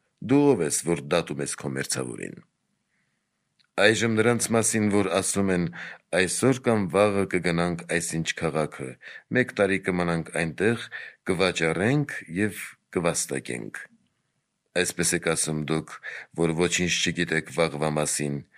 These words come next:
որովհետև ի՞նչ է ձեր կյանքը, հիրավի մի մշուշ է այն, որ մի պահ երևում է և ապա անհետանում։ Մինչդեռ դուք ասելու եք. «Եթե Տերը կամենա և ապրենք,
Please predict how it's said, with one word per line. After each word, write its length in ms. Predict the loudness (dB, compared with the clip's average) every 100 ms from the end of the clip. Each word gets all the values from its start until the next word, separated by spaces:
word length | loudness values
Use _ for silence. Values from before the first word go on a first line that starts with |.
| -18 -16 -6
որովհետև 600 | 0 2 2 2 0 0
ի՞նչ 240 | 2 2 4
է 140 | 0
ձեր 240 | 0 -4 -2
կյանքը, 520 | -4 -4 -6 -10 -12 -16 -16 -16 -12
հիրավի 540 | -2 4 4 4 4 4
մի 160 | 4 4
մշուշ 460 | 4 2 2 0 0
է 160 | 0 0
այն, 280 | 0 0 -4 -10 -14 -16
որ 220 | -2 0 2
մի 200 | 4 2
պահ 300 | 4 0 0
երևում 480 | 2 2 2 2 2
է 80 | 2
և 200 | 2 0
ապա 280 | 0 2 0 0 -2
անհետանում։ 680 | -2 -2 -4 -4 -4 -8 -10 -16 _ _ -8
Մինչդեռ 540 | -2 0 0 0 0 2
դուք 200 | -2 0
ասելու 480 | -2 2 2 2 2
եք. 220 | 0 -4 -14 -16 -14 -12
«Եթե 320 | -2 0 2 -2
Տերը 380 | 0 2 4 2
կամենա 500 | 2 2 2 2 2 2
և 300 | 2 0 -2 -2
ապրենք, 640 | -2 0 0 0 0 -2